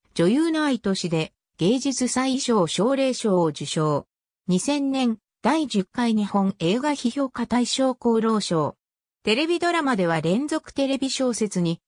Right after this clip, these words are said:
主人公の祖母役で多く出演した。シーエムではパラマウントベッドや沢井製薬等に出演した。父の丹、阿弥岩吉は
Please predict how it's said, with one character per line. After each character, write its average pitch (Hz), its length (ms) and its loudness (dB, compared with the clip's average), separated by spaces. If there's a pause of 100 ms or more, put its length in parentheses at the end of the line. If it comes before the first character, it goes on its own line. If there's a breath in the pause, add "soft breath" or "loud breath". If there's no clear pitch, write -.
(120)
主 - 180 -4
人 302 300 -4
公 214 240 2
の 156 100 0
祖 - 160 -6
母 240 140 0
役 247 260 -4
で 165 160 0
多 190 180 2
く 196 140 -4
出 - 300 -4
演 202 180 2
し - 140 -10
た。 139 220 -6 (460)
シ 285 360 0
ー 285 60 2
エ 277 40 0
ム 262 140 -2
で 247 120 0
は 170 200 0 (200 soft breath)
パ 170 140 2
ラ 240 140 2
マ 277 180 2
ウ 311 80 -2
ン 320 80 -2
ト 285 160 -4
ベ 262 120 0
ッ - 40 -6 (120)
ド 208 100 0
や 160 160 2
沢 180 320 0
井 262 80 -2
製 262 260 0
薬 208 300 0
等 202 240 0
に 165 120 0
出 - 300 -4
演 202 160 2
し - 160 -8
た。 151 240 -4 (500)
父 - 300 -6
の 302 140 0
丹、 247 320 0 (240)
阿 220 100 0
弥 240 200 2
岩 175 220 0
吉 - 280 -6
は 190 180 2